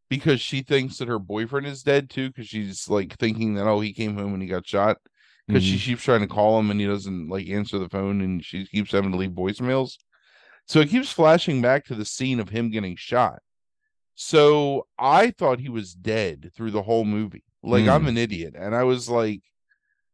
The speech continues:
Speaker 1: anyway, I'll get to that later. Um, so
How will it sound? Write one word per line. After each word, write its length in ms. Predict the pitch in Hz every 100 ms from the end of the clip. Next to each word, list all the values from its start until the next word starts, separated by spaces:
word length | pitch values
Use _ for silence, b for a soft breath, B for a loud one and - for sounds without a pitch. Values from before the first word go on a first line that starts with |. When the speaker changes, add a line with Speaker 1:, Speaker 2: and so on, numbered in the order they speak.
| _ _ _ _ -
Speaker 1:
anyway, 380 | 151 127 76 - _
I'll 160 | 123 135
get 180 | 113 -
to 80 |
that 180 | 87 76
later. 280 | 71 71 73 _ _ -
Um, 800 | 135 156 151 147 139 127 120 120 _ _ _ _ _ _ _ _ _ _ _ _ _ _ _ _ _ _ _
so 640 | - 185 175 165 151 147